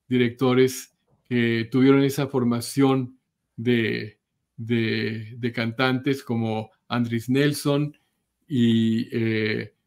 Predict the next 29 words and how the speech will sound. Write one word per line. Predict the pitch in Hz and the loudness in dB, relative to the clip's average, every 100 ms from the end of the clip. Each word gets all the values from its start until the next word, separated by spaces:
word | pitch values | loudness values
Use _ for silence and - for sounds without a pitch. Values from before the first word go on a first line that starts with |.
| _ | _
pues, | - 131 165 | -2 0 2
esa, | 156 170 151 | 2 4 2
esa | 139 139 160 139 | 2 0 -2 0
parte | 147 135 151 | 0 2 2
vocal | 127 120 - 143 135 139 143 - _ _ _ _ _ | 4 0 0 0 2 2 -2 -10 _ _ _ _ _
de, | 117 120 120 110 107 107 113 110 _ _ _ _ _ | -2 2 2 2 0 -2 -6 -10 _ _ _ _ _
eh, | 127 120 117 123 - | -2 0 0 -2 -4
a | - | 0
la | 127 | 2
hora | 131 | 4
de | 135 | 4
la | 131 | 4
hora | 123 131 135 | 4 2 2
es | 127 127 - | 2 0 -2
uno | 139 131 131 | -2 0 0
de, | 120 120 113 110 | 0 0 0 -2
de | 117 | -2
los | 120 117 | -2 0
ideales | 127 123 131 127 127 113 | 0 2 2 4 2 0
de, | 120 113 110 110 | -2 -2 -4 -8
de | 110 | -6
la | 117 123 | -4 0
música, | 190 208 131 - 113 | 0 -2 -4 -8 -6
¿no? | 123 143 | -2 0
El, | 123 110 110 _ _ _ _ _ _ | 0 -2 -8 _ _ _ _ _ _
el, | 120 113 117 113 | -12 -10 -12 -8
el, | 117 117 | -4 -2
el | 120 131 | 2 2
aliento | 131 135 147 156 156 147 123 110 | 2 6 8 8 6 2 0 0